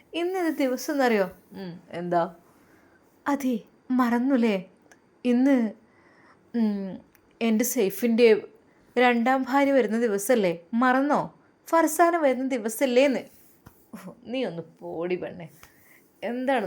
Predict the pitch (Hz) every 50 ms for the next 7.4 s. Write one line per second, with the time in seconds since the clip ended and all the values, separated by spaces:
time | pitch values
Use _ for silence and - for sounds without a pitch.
0 | 175 170 170 170 165 170 170 170 170 160 - - _ _ _ _ _ _ - _
1 | _ _ _ _ - 277 277 226 277 269 226 - - - - - - 311 277 247
2 | 226 - - - 277 294 294 311 302 302 254 233 233 240 247 247 240 226 226 226
3 | 233 226 - 247 233 - - - 240 220 208 214 208 - 226 220 226 220 220 214
4 | - - - - 254 247 214 208 214 214 220 214 196 180 165 160 - - - _
5 | _ _ - - - 247 214 226 254 277 269 214 165 160 165 185 220 233 214 196
6 | 180 175 165 156 147 165 214 208 233 254 277 277 285 269 233 202 190 175 165 151
7 | 160 175 165 - 185 165 160